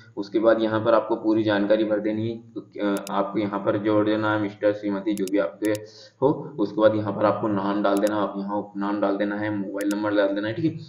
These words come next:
मोबाइल नंबर आपको डालना है सही और एक, अ, डालना है email आईडी, क्योंकि अगर आपका selection होता है, ठीक है,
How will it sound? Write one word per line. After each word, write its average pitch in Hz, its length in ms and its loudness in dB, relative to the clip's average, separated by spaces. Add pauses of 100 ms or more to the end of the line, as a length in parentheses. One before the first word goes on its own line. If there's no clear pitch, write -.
(200)
मोबाइल 107 460 6
नंबर 123 240 4
आपको 120 240 4
डालना 113 340 6
है 123 140 2
सही 117 280 0
और 127 220 6
एक, - 240 2
अ, 101 280 6
डालना 101 320 6
है - 240 2
email 101 300 6
आईडी, 101 240 6
क्योंकि 113 500 -2
अगर 127 220 10
आपका 120 240 6
selection 104 540 2
होता 107 320 6
है, 101 140 2
ठीक 180 120 0
है, - 240 -2